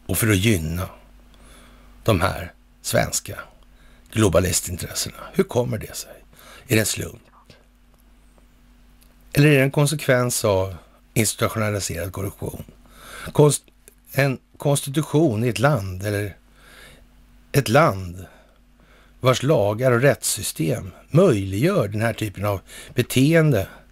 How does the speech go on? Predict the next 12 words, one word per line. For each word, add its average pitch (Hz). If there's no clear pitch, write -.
utan 160
utkrävande 101
av 101
ansvar -
för 131
någon 147
part, -
allra 123
minst -
de 90
inblandade 87
nyttomaximeringsintressena. -